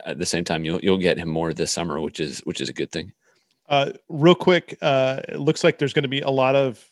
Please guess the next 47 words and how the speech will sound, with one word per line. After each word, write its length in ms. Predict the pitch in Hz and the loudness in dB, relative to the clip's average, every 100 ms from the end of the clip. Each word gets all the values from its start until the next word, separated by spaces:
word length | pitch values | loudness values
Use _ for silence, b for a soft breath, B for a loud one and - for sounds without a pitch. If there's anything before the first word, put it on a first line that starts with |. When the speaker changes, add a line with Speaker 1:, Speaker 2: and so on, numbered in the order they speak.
| 135 | -6
Speaker 2:
Nashville 400 | 135 131 - 131 | -2 -2 -2 -4
players 340 | 139 131 123 | -2 0 -2
sort 160 | - 120 | -4 -4
of 80 | |
in 160 | 120 120 | -4 -4
play 320 | - 131 135 | -2 0 0
for 140 | 127 131 | 0 -4
their 100 | 117 | -4
national 360 | 117 113 143 | -4 -4 -6
teams 280 | 127 131 117 | -6 -8 -8
this 140 | 120 | -8
summer. 440 | - 123 127 127 - | -6 -6 -6 -10 -10
Uh, 200 | - 110 | -8 -8
looks 200 | 107 117 | -6 -6
like 140 | 139 - | -6 -4
Godoy 420 | 120 120 120 120 | -4 0 0 0
could 140 | 113 | -2
probably 200 | 120 120 | -4 -4
get 140 | 123 120 | -4 -6
some 140 | 120 | -8
games 480 | 117 113 113 107 - _ b b b | -6 -6 -6 -10 -14 _ b b b
somewhere, 720 | - 139 123 127 123 123 - - | 0 0 2 0 0 -2 -4 -4
uh, 460 | 120 117 110 110 - - | 0 0 0 -2 -6 -6
a-, 160 | 127 127 | -4 -2
as 160 | 120 | -2
well 240 | 123 131 123 | 2 2 2
as 120 | 110 | 0
Randall 240 | 120 117 | -2 -2
Leal. 580 | 113 120 135 131 131 123 B B B B | -2 2 6 6 6 2 B B B B
Uh, 280 | 131 120 117 - _ _ - | 0 2 2 -4 _ _ -20
who 240 | - 180 175 | 0 8 10
else 220 | 160 - | 10 6
do 100 | 151 | 0
you 120 | 139 | 4
expect, 460 | 131 - 135 120 - | 2 4 2 2 -2
uh, 320 | 139 120 113 107 | 0 2 2 0
could 160 | 139 113 | -2 2
get, 200 | 127 120 - _ | 2 2 -8 _
could 160 | - 120 | -2 0
get 160 | 131 | 0
called 280 | - 135 123 | 2 2 4
up 100 | 120 | 2
by 100 | 113 | -2
their 120 | 110 | -4
country 300 | 110 120 113 | -2 -4 -4
this 140 | 104 101 | -8 -8
summer? 360 | 110 113 - | -10 -10 -16